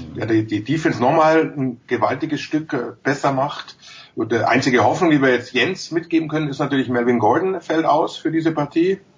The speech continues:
Und der, der ist schon nicht unwichtig.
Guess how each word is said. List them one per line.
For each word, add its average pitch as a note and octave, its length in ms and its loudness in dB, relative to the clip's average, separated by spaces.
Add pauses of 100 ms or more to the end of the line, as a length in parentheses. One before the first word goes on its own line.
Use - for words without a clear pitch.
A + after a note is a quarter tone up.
(560)
Und A2+ 160 -4
der, A#2+ 220 4
der A#2 260 -2
ist A2 120 -4
schon B2+ 140 2
nicht C3+ 160 2
unwichtig. E3 580 2